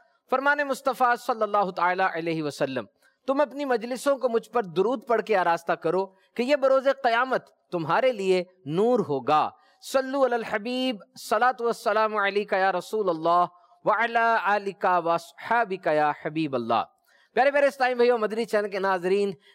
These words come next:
دیکھ رہے ہیں آپ سلسلہ معلومات ہیں کچھ خاص۔ چار سیگمنٹس ہوتے ہیں ہمارے۔ آئیے پہلے سیگمنٹ کی طرف بڑھتے ہیں، نام ہے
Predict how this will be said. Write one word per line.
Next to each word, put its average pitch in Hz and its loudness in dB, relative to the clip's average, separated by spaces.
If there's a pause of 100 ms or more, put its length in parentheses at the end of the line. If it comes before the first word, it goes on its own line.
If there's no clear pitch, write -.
دیکھ 247 0
رہے 262 2
ہیں 254 2
آپ 247 0
سلسلہ 220 0 (100)
معلومات 233 0
ہیں 180 0
کچھ 185 -6
خاص۔ 139 0 (360)
چار 262 2
سیگمنٹس 254 -2
ہوتے 240 0
ہیں 233 2
ہمارے۔ 208 0 (260)
آئیے 233 0
پہلے 220 0
سیگمنٹ 226 -2
کی 247 0
طرف 240 2
بڑھتے 190 -2
ہیں، 190 -2 (220)
نام 208 0
ہے 202 0